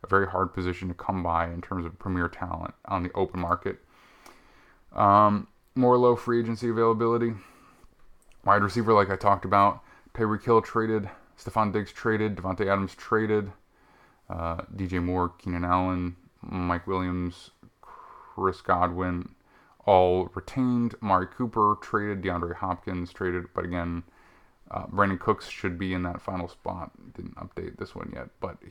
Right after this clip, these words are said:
he was traded as well. So half of these top wide receivers were all traded. And I think what you're seeing there, you know, what, what you see is teams being willing to trade very, very good wide receivers and trusting their franchise, their established franchise quarterbacks to develop younger,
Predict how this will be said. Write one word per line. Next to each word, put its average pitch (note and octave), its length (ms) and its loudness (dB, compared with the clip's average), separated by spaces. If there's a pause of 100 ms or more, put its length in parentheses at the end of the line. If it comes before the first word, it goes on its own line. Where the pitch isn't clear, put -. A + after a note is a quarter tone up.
he C3 80 0
was A#2+ 140 -2
traded G2+ 300 -2
as F#2+ 120 -4
well. F#2 280 0
So F2 400 -4 (360)
half C#3+ 320 6
of B2 100 -6
these A2+ 160 -2
top G#2 300 0
wide F#2+ 140 4
receivers F2 440 -4
were E2+ 180 0
all E2 100 2
traded. E2 420 -4
And G2+ 100 0
I G#2+ 80 2
think C#3 200 -4
what D3+ 140 -4
you're G2 100 -4
seeing A2 380 -6
there, B2 340 -2 (440)
you G2 80 -6
know, F2+ 300 -2
what, G2+ 220 0 (200)
what G2 200 -6
you G2 80 -10
see G#2+ 300 -4
is F#2+ 240 -4 (1080)
teams C3 320 2
being A#2 240 0
willing A2+ 240 2
to G#2 60 -8
trade G#2 360 -2 (180)
very, G2+ 280 2
very F#2+ 200 2
good F2+ 440 -2
wide F#2 240 2
receivers G2 760 -6
and F#2 160 -8
trusting F#2+ 680 -6
their F#2 180 0
franchise, F2+ 760 -4
their F#2+ 140 -4
established F#2+ 520 0
franchise F#2 420 -2
quarterbacks F#2 600 0
to F#2+ 120 -6
develop F2 640 0
younger, F2+ 540 2